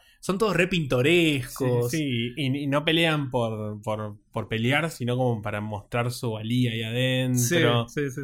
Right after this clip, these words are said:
Speaker 1: sí.
Speaker 2: Y lo que está bueno, más que ya de las coreografías, que son buenísimas las coreografías de, de pelea, eh, es como crea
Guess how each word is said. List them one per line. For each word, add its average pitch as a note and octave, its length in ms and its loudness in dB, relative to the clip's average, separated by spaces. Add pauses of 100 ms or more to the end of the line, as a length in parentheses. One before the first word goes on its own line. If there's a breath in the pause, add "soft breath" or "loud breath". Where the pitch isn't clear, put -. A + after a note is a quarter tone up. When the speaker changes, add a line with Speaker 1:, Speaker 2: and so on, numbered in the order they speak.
Speaker 1:
sí. C3 80 -14
Speaker 2:
Y C3 100 0
lo C3 100 4
que C3 40 0
está B2+ 140 2
bueno, G3 280 2
más C3 220 0
que B2 100 -12
ya A#2 180 -2
de A#2+ 180 2
las G2+ 120 -8
coreografías, G#2+ 540 -4
que A#2 80 -8
son C#3+ 160 -4
buenísimas A#2+ 600 -2
las G#2 100 -10
coreografías A2 540 -2
de, G#2 220 -6
de A#2 160 -6
pelea, C3 560 0 (520)
eh, A2 760 -2
es C3 140 -10
como E3 460 -2
crea D#3+ 520 0